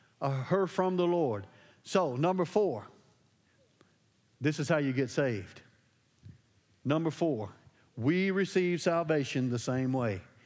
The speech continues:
You hear the word. You say, "You know what? I want Jesus. I need Jesus." Then you act on it. You speak it. Then you, then you start living it. You take it. You take the word to you. You start acting upon it. Romans ten, nine and ten,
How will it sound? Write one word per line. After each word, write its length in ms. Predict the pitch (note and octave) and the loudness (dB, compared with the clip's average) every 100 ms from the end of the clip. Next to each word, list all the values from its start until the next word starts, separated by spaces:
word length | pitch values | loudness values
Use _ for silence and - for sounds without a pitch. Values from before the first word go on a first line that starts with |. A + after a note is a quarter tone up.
| - - - | -20 -20 -2
You 180 | D3 C3+ | 0 0
hear 320 | A#2 B3 F3+ | 2 2 2
the 100 | F3 | 0
word. 460 | D#3+ C#3 A2+ F#2+ - - - - | 2 0 0 -4 -12 -20 -20 -6
You 100 | D3+ | -2
say, 200 | F3+ G3+ | 2 2
"You 100 | F#3+ | 2
know 120 | A#3 A#3 | 2 2
what? 200 | A#3+ A3+ | 2 2
I 120 | A#3 | 2
want 320 | A3+ A#3+ A3+ | 2 0 0
Jesus. 600 | D3+ D#3+ A#2+ G2+ - - - _ - - - | 0 0 -2 -8 -14 -20 -20 _ -20 -8 0
I 180 | A#3 A#3+ | 2 2
need 340 | A#3 B3 F#3 | 2 2 2
Jesus." 640 | D3 E3 A2+ G#2+ - - - _ - - | 2 2 0 -8 -16 -20 -20 _ -20 -2
Then 220 | C#3 A#3 | 0 2
you 160 | A3+ A3+ | 2 2
act 340 | A#3 B3+ - | 4 2 2
on 200 | G#3+ F3+ | 2 2
it. 80 | C#3 | 2
You 160 | D#3 F#3+ | 2 0
speak 340 | - C4 A3+ | 0 0 2
it. 160 | A#2+ - - - - | -2 -4 -14 -20 -2
Then 220 | D#3+ A3+ | 2 2
you, 140 | A3 G3+ | 2 2
then 220 | G3+ A#3+ | 2 2
you 100 | A3+ | 2
start 300 | A#3+ A3+ G#3 | 2 2 2
living 320 | A#3+ B3+ G3 | 2 4 2
it. 140 | C3+ | 2
You 120 | D#3+ F#3+ | 0 2
take 320 | A3 A#3+ A3 | 2 2 2
it. 120 | D#3+ - - | -2 -6 -2
You 140 | F3 | -2
take 380 | F#3+ - B3+ A#3+ | 0 2 2 2
the 100 | A3+ | 0
word 320 | G#3+ B3 A#3+ F3 | 2 2 2 0
to 140 | C4 | 2
you. 340 | B3 E3 G#2+ - - - | 2 2 -2 -6 -8 -2
You 100 | F3 | 0
start 300 | B3 A#3+ G#3+ | 2 2 2
acting 340 | A#3+ - G#3 | 0 0 0
upon 240 | F3 F#3+ | 2 2
it. 40 | E3+ | 2
Romans 360 | F#3 A#3 G#3+ | 2 2 0
ten, 220 | A3+ A#3 A3 | 2 2 2
nine 220 | A3+ G#3+ | 2 0
and 120 | F#3+ | 0
ten, 320 | A#3 B3 E3 | 2 2 0